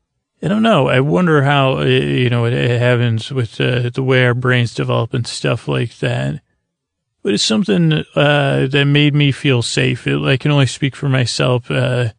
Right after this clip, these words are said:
that brought me security. And even though it made me feel less alone, I mean, that's a fact, uh, however you wanna analyze it.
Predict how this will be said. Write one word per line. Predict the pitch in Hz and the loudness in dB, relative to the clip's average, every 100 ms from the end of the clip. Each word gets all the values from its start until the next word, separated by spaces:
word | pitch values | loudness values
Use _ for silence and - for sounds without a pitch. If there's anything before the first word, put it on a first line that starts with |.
| _ _ _ _ _ _ _ | _ _ _ _ _ _ _
that | 170 139 143 143 | -4 0 0 0
brought | 160 165 | 0 2
me | 165 | 2
security. | - 147 - 208 170 131 143 147 | 0 -2 0 0 2 2 0 0
And | 147 156 - | -2 -2 0
even | 185 175 | 0 2
though | 160 147 143 143 123 _ _ _ _ _ - | 2 4 4 0 -4 _ _ _ _ _ -6
it | 151 | -4
made | 170 170 185 | 0 2 2
me | |
feel | 175 - 190 156 | 0 0 2 4
less | 135 127 - | 2 0 0
alone, | 139 151 127 131 | 4 4 4 2
I | |
mean, | 120 127 | 0 2
that's | 131 127 - | 2 2 0
a | 127 | -2
fact, | 147 139 120 123 - | 0 2 0 -4 -2
uh, | 131 131 135 135 - _ _ _ - | 0 2 0 -2 -4 _ _ _ -6
however | 147 143 | -2 0
you | 131 131 | 2 4
wanna | 131 127 | 4 2
analyze | 131 135 135 139 135 120 123 120 120 - | 2 0 2 4 4 2 -2 -4 -6 -4
it. | 131 143 | -4 -6